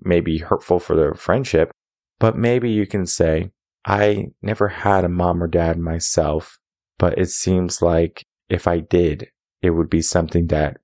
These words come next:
would be really hurtful to lose them after I've learned to love them."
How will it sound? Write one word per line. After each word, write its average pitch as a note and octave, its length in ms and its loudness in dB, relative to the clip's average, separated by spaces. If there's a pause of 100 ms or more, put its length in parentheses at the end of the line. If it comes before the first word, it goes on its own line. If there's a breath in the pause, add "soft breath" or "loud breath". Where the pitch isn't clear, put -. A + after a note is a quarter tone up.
would D#2+ 100 -4
be E2 140 2
really E2 380 2
hurtful D#2 520 -2
to - 140 -2
lose D2+ 340 0
them D2 300 -2 (240)
after E2+ 380 2
I've D#2 180 0
learned D#2 280 0
to D#2 100 0
love C#2+ 260 -4
them." - 280 -4